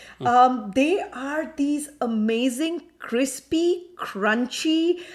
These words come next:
Speaker 2: smaller versions of what we see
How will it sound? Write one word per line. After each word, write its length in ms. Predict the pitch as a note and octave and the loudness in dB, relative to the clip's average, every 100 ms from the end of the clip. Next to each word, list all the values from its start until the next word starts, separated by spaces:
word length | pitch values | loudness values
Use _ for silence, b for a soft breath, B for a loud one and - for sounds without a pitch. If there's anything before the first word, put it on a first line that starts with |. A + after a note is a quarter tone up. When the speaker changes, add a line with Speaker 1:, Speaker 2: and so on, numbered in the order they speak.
| B B | B B
Speaker 2:
smaller 800 | - - D4 C#4 D#4 F4 G4 B3+ | -6 -2 2 4 4 4 2 4
versions 460 | B3+ B3+ D4+ C#4+ | 4 4 0 -2
of 160 | C4+ A#3+ | -2 -2
what 300 | A3 B3 A3+ | -2 -2 -4
we 180 | A3 A3 | -6 -6
see 400 | - A#3 A#3+ | -6 -4 -4